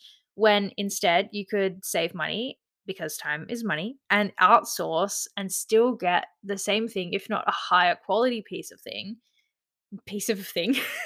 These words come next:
higher quality piece of work, you know, whatever that thing is,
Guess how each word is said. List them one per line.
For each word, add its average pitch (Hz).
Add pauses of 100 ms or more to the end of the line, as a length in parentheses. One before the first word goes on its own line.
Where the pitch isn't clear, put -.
(680)
higher 262
quality 247
piece 220
of 190
work, 175
you 180
know, 175
whatever 208
that -
thing 175
is, 185